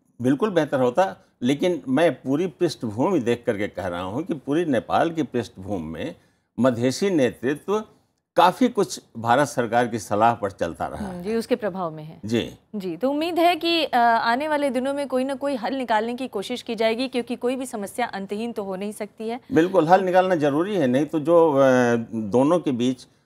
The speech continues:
Speaker 1: मधेसी और पहाड़ी के बीच, पहाड़ के लोगों के बीच जो अंतर्विरोध पैदा हो रहा है और समग्र रूप से नेपाल और भारत के बीच
Speaker 2: जी।
Speaker 1: जो अंतर्विरोध पैदा हो रहा है, यह उस बिंदु तक ना पहुंच जाए कि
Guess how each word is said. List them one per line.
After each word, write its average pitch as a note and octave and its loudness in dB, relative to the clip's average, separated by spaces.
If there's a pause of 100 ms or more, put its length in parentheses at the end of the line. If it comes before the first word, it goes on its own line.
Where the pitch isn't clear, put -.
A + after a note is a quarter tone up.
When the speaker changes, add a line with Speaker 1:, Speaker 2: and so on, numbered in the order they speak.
(140)
Speaker 1:
मधेसी C3 0
और D3 4
पहाड़ी A2 2
के A#2 0
बीच, F2 -6
पहाड़ A#2 0
के C3 0
लोगों C3 2
के A#2+ -2
बीच C3 0
जो C#3+ -2
अंतर्विरोध A#2+ 2
पैदा G#2 2
हो F#2 0
रहा F#2+ -2
है F3 -6 (420)
और D3+ 6
समग्र E3 0
रूप F#3+ 0
से F#3 -2
नेपाल D3 4 (400)
और F3 6
भारत D3+ 0
के B2 0
बीच E2+ -10 (140)
Speaker 2:
जी। G#3+ -6
Speaker 1:
जो B2+ 4
अंतर्विरोध G#2 -4
पैदा G2+ -2
हो F2 -4
रहा F#2+ -4
है, F3+ -8 (560)
यह F#3+ 2 (300)
उस G3 0
बिंदु D#3 2
तक B2+ 0
ना A#2 -2
पहुंच G2+ -6
जाए C#3 -6 (100)
कि C3+ -2